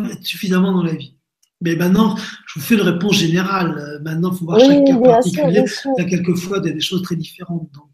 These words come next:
Speaker 1: euh,
Speaker 2: Oui, bien sûr.
Speaker 1: mais effectivement, oui, c'est, c'est une notion d'emprise.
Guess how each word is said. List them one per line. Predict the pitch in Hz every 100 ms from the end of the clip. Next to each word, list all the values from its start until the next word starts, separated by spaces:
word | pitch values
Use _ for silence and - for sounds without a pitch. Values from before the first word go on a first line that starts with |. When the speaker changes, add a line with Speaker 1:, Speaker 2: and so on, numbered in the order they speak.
| -
Speaker 1:
euh, | 135 135
Speaker 2:
Oui, | 254 262
bien | 233 226
sûr. | - 247 240 -
Speaker 1:
mais | 180
effectivement, | 185 196 196 190 185 262 240
oui, | 208 226
c'est, | - 180 165
c'est | 170 165 -
une | 165 165 160
notion | 165 -
d'emprise. | 196 185 180 156 156